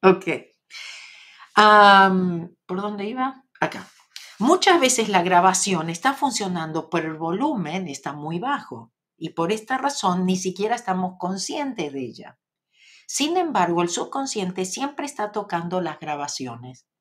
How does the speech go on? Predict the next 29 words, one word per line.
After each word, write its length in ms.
Por 200
eso 400
es 220
tan 200
esencial 680
asumir 500
el 80
cien 240
por 160
ciento 320
de 100
la 140
responsabilidad. 1080
Solo 400
de 80
ese 180
modo 480
entendemos 640
que 100
somos 400
simplemente 680
nosotros 720
y 140
nuestras 460
grabaciones, 640
nuestros 340
pensamientos, 760
nuestros 420
programas. 800